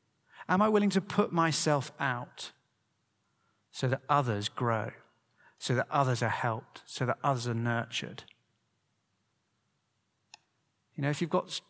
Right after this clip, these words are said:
very small children, you might forego eating hot chili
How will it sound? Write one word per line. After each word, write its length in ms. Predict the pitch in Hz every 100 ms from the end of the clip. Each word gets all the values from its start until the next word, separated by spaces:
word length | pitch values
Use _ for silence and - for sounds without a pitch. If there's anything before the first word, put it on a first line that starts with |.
| _ _ _ _
very 200 | 143 151
small 260 | 156 175 175
children, 600 | - 120 107 120 139 135 _ _ _ - - _ -
you 140 | 139
might 200 | 147 165 - -
forego 460 | - 156 147 160
eating 380 | 160 165 - 104
hot 340 | 95 - - -
chili 500 | - 160 113 110